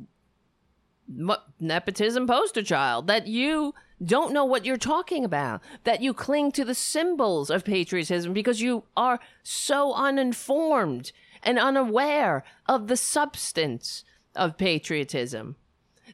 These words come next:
That is way over your head. That's why you gotta, um, surround yourself with all kinds of red, white, and blue accoutrement, including naming your daughter Liberty.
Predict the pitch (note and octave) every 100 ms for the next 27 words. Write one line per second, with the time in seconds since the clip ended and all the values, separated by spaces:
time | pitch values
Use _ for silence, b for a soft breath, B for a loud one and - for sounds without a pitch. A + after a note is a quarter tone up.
0 | - - E3+ C4+ D#4 D#4 C4+ G3 E3 F3+
1 | C#4+ C#4+ C4 A#3 A3 G#3+ G3+ G#3 A4 G4
2 | C#3 - - C#4+ E4 D4+ C#4 B3 F#3+ B2
3 | - G3 D#3 - - - - - G#3 F#3
4 | G3+ C4+ B3+ G#3 F#3 F3+ E3+ C#3+ - b
5 | b b b D#3+ G3+ F#3+ - - - A#3
6 | B3 A#3 - - B3 B3+ A#3 A3 F#3 E3+
7 | F3+ D3 E3+ B3 G#3+ A#3 B3+ G#3 G#3 G3
8 | C4 C4 A#3 D#3+ - _ _ _ _ -
9 | G#3 D4 C#4 - G3 F3 C#3+ B2 F2+ b
10 | b _ _ _ - G3+ C4 E4+ D#4+ A#3
11 | A3+ C#4+ C#4 B3+ A3 - _ - F3+ B3
12 | G#3 F#3 B3+ G#4+ F3 E3 F3 C#3+ F#3 C#4+
13 | D#4 B3+ G3+ D3+ A#2 A2+ -